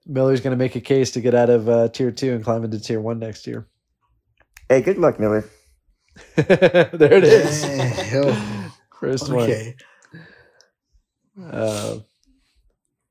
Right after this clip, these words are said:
Speaker 1: okay, guys. Well, uh, thanks for jumping on. We'll try and knock out the preview before the next week. Uh, busy week, but we'll,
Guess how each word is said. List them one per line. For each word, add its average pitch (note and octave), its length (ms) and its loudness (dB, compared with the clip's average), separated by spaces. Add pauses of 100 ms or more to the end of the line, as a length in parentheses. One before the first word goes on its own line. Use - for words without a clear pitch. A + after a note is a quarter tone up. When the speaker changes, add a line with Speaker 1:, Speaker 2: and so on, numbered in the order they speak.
(420)
Speaker 1:
okay, B2+ 340 -2
guys. A#2 380 2 (140)
Well, A#2 200 0
uh, A#2 260 0 (120)
thanks C3+ 200 -6
for C3 100 -6
jumping B2+ 300 -2
on. B2+ 420 -2
We'll A#2 180 -2
try C3+ 360 -2
and C3 100 -2
knock B2 240 -2
out A#2+ 140 0
the A#2+ 60 -8
preview A#2+ 400 -4
before A#2 380 -4
the A2+ 80 -10
next A2+ 320 -8
week. A#2+ 300 -8
Uh, G#2+ 260 -8
busy A#2 360 -6
week, A2 280 -6
but G#2 220 -6
we'll, G#2 320 -10